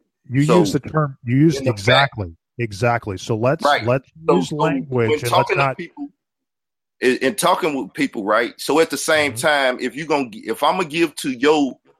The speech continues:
Speaker 2: language, um, layout and say, "Well, we gonna talk like this to try to understand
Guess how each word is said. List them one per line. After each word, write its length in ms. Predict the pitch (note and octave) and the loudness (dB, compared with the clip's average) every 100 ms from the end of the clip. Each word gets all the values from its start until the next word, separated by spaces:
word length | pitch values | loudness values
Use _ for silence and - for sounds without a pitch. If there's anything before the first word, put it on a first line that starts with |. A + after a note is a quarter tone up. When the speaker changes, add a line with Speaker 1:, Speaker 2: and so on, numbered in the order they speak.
| _ _ _ _ _ _ _ | _ _ _ _ _ _ _
Speaker 2:
language, 1000 | F2 A#2 C3+ D3 C3 B2 - - - - _ _ _ _ - | -8 -2 0 0 0 -4 -4 -8 -12 -14 _ _ _ _ 0
um, 720 | G#2+ G#2 G2 G2 F#2 F2 D2+ _ _ _ _ | 2 2 0 -4 -4 -8 -14 _ _ _ _
layout 600 | A2 C3+ C3 G#2+ G2+ G#2 - _ _ _ _ G#2 | -2 0 2 2 2 2 -2 _ _ _ _ -16
and 100 | G#2 | -10
say, 240 | - A2+ | -2 -2
"Well, 200 | G#2 G#2+ | -2 -6
we 180 | A2+ C#3 | -4 -2
gonna 200 | B2+ A2+ | -2 -2
talk 300 | - B2 G2+ | 0 -2 0
like 280 | A2 G2+ - | -2 -2 -2
this 200 | C#3 - | -4 -4
to 100 | - | -6
try 220 | C3+ A2 | -2 0
to 160 | G2+ | 0
understand 800 | A2+ G#2+ - - A2+ G#2+ G2+ F#2+ | -4 -4 -8 -6 -4 -4 -6 -8